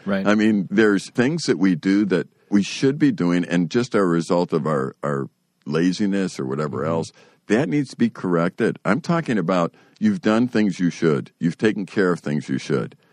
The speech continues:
Speaker 2: And then they still go sour.
Speaker 1: Hmm.
Speaker 2: Well, okay, look for the plan at this point.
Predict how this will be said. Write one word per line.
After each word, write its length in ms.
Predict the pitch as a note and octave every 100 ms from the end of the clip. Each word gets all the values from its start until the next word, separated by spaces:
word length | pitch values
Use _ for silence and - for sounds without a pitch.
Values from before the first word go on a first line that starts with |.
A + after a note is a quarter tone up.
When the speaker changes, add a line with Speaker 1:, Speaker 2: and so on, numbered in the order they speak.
| _ -
Speaker 2:
And 160 | F2 F#2+
then 120 | F#2
they 100 | F2
still 260 | - B2+ A2+
go 160 | C#2+
sour. 460 | B1 - A#1 G1+ - _
Speaker 1:
Hmm. 240 | G2+ F#2+ B2 _ _ -
Speaker 2:
Well, 300 | G#2 G#2 - _ _ _ -
okay, 460 | A#2 - F#2+ F#2+ A#2+ - -
look 300 | F#2 G#2 -
for 220 | - A#2+
the 100 | C#3
plan 600 | C#3 - E3 E3+ D#2 A#1 _ -
at 160 | D#2+ D2
this 160 | C#2
point. 340 | - D#2+ A#1+